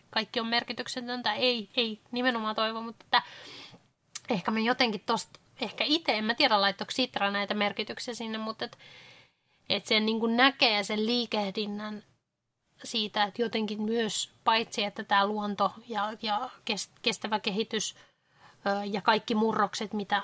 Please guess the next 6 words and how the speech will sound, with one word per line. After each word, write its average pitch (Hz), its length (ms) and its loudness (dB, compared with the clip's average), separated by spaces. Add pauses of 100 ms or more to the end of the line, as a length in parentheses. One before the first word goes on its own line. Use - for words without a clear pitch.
(100)
mitä 214 240 -4
se 196 220 -4
vaatii, 214 720 -2 (420)
kie-, 226 220 -2 (200)
kiertotalous 214 800 2
ja 233 120 6